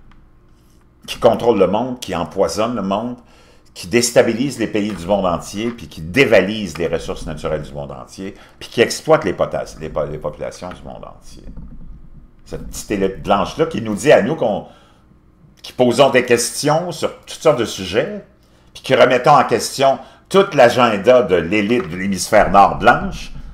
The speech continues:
c'est, c'est eux autres qui nous traitent, pa-, via leurs médias, oh, de suprémacistes blancs, de racistes, puis de tout ce que tu peux imaginer comme qualificatif,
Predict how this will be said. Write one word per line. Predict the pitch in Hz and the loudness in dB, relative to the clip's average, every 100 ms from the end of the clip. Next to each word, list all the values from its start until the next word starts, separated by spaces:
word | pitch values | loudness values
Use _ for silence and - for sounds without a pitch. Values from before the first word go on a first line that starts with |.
| - - | -16 -12
c'est, | - - | -10 -8
c'est | - 139 135 | -4 -2 2
eux | 139 165 | 4 6
autres | 185 | 4
qui | 127 | -2
nous | 117 101 | -6 -6
traitent, | 127 131 143 - - _ _ _ _ _ - - | 0 2 2 -2 -18 _ _ _ _ _ -20 0
pa-, | - | 0
via | 104 131 170 | 0 4 6
leurs | 160 123 | 8 6
médias, | 107 110 78 95 135 170 - - _ | 2 -4 -4 0 0 0 -6 -20 _
oh, | 82 - | 6 6
de | 76 | 2
suprémacistes | 87 - 120 - 101 92 - 113 - | -4 -4 -4 -4 -4 -6 -8 -8 -4
blancs, | 80 78 95 92 | -4 -2 -4 -2
de | 82 | -4
racistes, | 78 73 - 82 - | -4 -8 -10 -12 -14
puis | - | -18
de | 65 | -20
tout | - _ - | -20 _ -16
ce | |
que | - | -14
tu | 76 - | -14 -10
peux | 78 | -8
imaginer | 71 67 82 147 | -8 -12 -12 -6
comme | 110 80 | -4 -4
qualificatif, | 78 73 71 - - - 71 64 - | -6 -6 -8 -10 -10 -10 -14 -14 -16